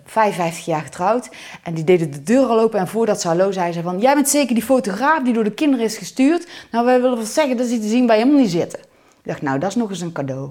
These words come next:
weet je wel." Dus ik zei, "Mag ik wel naar binnen of zijn we al klaar of wat gaan we doen?" "Ja,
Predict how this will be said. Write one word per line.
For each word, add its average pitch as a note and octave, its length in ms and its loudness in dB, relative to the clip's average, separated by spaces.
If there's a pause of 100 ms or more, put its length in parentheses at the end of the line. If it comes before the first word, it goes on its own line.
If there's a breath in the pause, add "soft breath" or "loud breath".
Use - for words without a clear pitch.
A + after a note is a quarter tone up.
weet C#3 160 -18
je - 60 -14
wel." G3 200 -10 (480 loud breath)
Dus - 200 -6
ik A3 160 -6
zei, F#3+ 200 2
"Mag G#3 140 2
ik G#3+ 60 -14
wel G3 160 2
naar D#3+ 120 -2
binnen B3+ 260 2
of B3+ 100 0
zijn F3+ 180 -6
we F3+ 60 -2
al D#3 160 -2
klaar A#3 320 -4
of A3 100 -6
wat F#3+ 100 -4
gaan F3+ 140 -6
we E3 60 -4
doen?" G3+ 140 -4
"Ja, G#4+ 60 -2